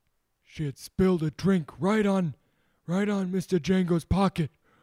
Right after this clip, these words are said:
right where the, the code book or the code transmitter was, right where the code transmitter was.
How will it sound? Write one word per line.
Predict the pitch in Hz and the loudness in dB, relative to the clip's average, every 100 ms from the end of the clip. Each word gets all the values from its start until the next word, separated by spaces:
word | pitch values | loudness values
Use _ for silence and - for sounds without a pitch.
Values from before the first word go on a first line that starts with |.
| _ | _
right | 175 208 | 2 2
where | 208 196 | 4 2
the, | 180 151 _ _ _ _ _ _ _ _ _ _ _ _ _ _ _ _ _ _ | 2 -2 _ _ _ _ _ _ _ _ _ _ _ _ _ _ _ _ _ _
the | 139 | -14
code | - 170 226 165 | -4 2 2 2
book | 175 151 _ - _ | -2 -2 _ -20 _
or | 151 | -8
the | 143 | -6
code | - 202 202 | 2 4 4
transmitter | - 190 214 151 160 180 156 | 2 2 2 0 0 0 0
was, | 135 110 - - _ _ _ | -2 -6 -14 -20 _ _ _
right | 185 226 | 2 4
where | 254 | 4
the | 196 | 2
code | 180 185 165 | 4 2 2
transmitter | - 170 147 143 147 | 0 0 -2 -4 -4
was. | 131 127 - | -4 -6 -10